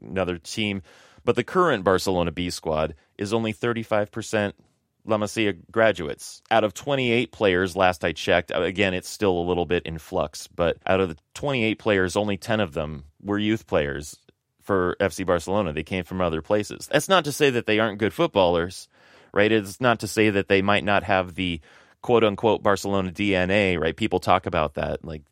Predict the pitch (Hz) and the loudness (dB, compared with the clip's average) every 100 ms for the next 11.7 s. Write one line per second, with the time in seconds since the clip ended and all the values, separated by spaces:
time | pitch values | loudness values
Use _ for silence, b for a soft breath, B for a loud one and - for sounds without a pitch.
0 | b - 104 107 101 92 87 98 92 - | b -2 0 0 2 2 2 -2 0 0
1 | 92 87 82 78 87 80 95 90 85 78 | 2 2 -2 -4 -2 0 0 0 -2 -8
2 | 82 80 76 64 - 85 82 82 78 87 | -6 -4 -6 -10 -10 -8 -2 -2 -2 0
3 | 87 87 - 87 78 78 78 85 85 92 | 0 0 -2 -4 -2 -4 0 0 0 -2
4 | 92 92 87 80 78 80 90 82 - - | 0 2 2 -2 -6 -4 -2 -2 -6 -2
5 | 104 90 87 85 90 85 85 85 87 87 | 0 0 -2 -8 -8 -4 -2 -2 -4 -4
6 | 85 78 - 87 85 98 82 71 78 _ | -2 -4 -6 -8 2 4 4 0 -12 _
7 | 98 101 127 113 113 120 92 92 87 82 | -2 2 2 4 4 4 2 0 -2 2
8 | 117 117 107 104 113 113 101 95 87 95 | 4 4 2 4 4 4 2 0 -2 -2
9 | 92 87 85 - 113 117 90 76 85 76 | -2 -6 -8 -4 -4 -2 -4 -4 -4 -4
10 | 104 107 - 90 82 82 85 - 104 98 | -4 -4 -4 0 0 0 -6 -2 0 2
11 | 98 95 92 - 143 90 69 | 0 -2 -2 -2 0 2 0